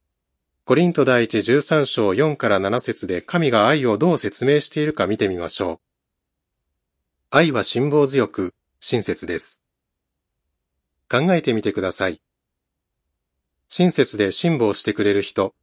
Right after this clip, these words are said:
失敗してもすぐに怒らない人のことをどう思いますか？愛は嫉妬しません。考えてみてください。疑い深くて嫉妬深い人のことをどう思いますか？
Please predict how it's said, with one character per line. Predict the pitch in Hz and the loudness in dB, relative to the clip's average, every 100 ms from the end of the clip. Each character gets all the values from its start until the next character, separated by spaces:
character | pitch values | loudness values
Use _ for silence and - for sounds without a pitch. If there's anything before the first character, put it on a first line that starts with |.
| _ _ _ | _ _ _
失 | - - | -14 0
敗 | 151 147 | 2 2
し | - | 2
て | 147 | 0
も | 117 | 0
す | - 185 | 2 2
ぐ | 143 | 4
に | |
怒 | 98 95 143 | 2 2 4
ら | 175 | 4
な | 147 | 2
い | |
人 | 113 123 | 0 -2
の | 110 | -2
こ | 110 | -2
と | 104 104 | -4 -4
を | 85 | 2
ど | 123 | 4
う | 120 | 4
思 | 95 | 2
い | 98 | -2
ま | 98 | -4
す | - | -4
か？ | 92 113 _ _ _ _ _ _ _ _ _ _ _ _ _ _ _ | -6 -6 _ _ _ _ _ _ _ _ _ _ _ _ _ _ _
愛 | - 170 | 2 4
は | 131 80 | 4 0
嫉 | - - | -4 -2
妬 | 139 | -2
し | 117 120 | 0 0
ま | 113 | 0
せ | 117 104 | 0 -2
ん。 | - _ _ _ _ _ _ _ _ _ _ _ _ _ _ _ | -4 _ _ _ _ _ _ _ _ _ _ _ _ _ _ _
考 | 127 160 | -2 2
え | 160 | 2
て | 135 107 | 2 0
み | |
て | 101 | -2
く | 98 | -4
だ | 92 | -4
さ | - 98 | -4 -4
い。 | 82 _ _ _ _ _ _ _ _ _ _ _ _ _ _ _ | -4 _ _ _ _ _ _ _ _ _ _ _ _ _ _ _
疑 | 131 127 127 131 | -2 2 4 4
い | 127 | 2
深 | 131 123 | 2 0
く | - | -2
て | 110 98 | -4 -4
嫉 | - - | -6 -2
妬 | 151 | 0
深 | 151 156 156 | 0 0 2
い | 127 | 2
人 | - 139 | 0 0
の | 113 | 0
こ | 113 | -2
と | 113 98 | 0 0
を | 92 | 2
ど | 143 | 4
う | 156 | 4
思 | 104 98 | 4 0
い | |
ま | 92 92 | -2 -6
す | - | -6
か？ | 92 | -8